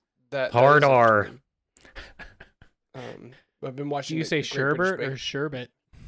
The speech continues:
Speaker 2: Sherbet.
Speaker 1: Well, I, I have trouble with that one now. I, I try to avoid it at all costs because it's not, it's, there's no second R.
Speaker 3: No.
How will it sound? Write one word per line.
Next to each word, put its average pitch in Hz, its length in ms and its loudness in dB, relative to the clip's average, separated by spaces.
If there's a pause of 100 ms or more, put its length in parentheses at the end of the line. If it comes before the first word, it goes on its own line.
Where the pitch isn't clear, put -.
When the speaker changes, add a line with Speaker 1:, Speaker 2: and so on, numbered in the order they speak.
(560)
Speaker 2:
Sherbet. 98 460 -2
Speaker 1:
Well, 185 460 -2
I, - 280 -12
I 214 200 -8
have 208 200 -8
trouble 165 340 -4
with 127 160 -8
that 127 200 -6
one 123 160 -14
now. 113 260 -12
I, 135 260 -12
I 139 120 -2
try 175 240 -2
to 170 80 -2
avoid 131 360 -6
it 120 140 -14
at 120 80 -12
all 117 200 -12
costs 123 440 -10
because 143 560 -6 (120)
it's 147 260 -10
not, 180 340 -12
it's, 156 240 -10 (200)
there's 151 240 -10
no 185 240 -6
second 175 380 -10
R. 170 400 -12 (800)
Speaker 3:
No. 120 360 -10